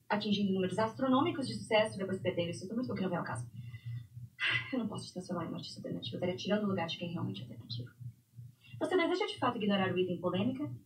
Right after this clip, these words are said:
Mesmo isso não te garantindo nenhum sucesso, diga em voz alta: "Eu aceito o fracasso iminente."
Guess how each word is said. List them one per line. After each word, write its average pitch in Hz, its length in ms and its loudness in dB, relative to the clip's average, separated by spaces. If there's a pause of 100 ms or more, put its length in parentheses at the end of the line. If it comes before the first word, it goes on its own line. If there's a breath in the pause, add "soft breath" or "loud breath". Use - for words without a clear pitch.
Mesmo 226 260 4
isso 214 140 -2
não 208 120 2
te 208 80 2
garantindo 202 340 4
nenhum 196 160 8
sucesso, 262 440 0
diga 247 300 2
em 262 100 0
voz 240 220 4
alta: - 340 2 (300 loud breath)
"Eu 277 180 8
aceito 285 320 2
o 247 40 -2
fracasso 214 360 4
iminente." 196 500 0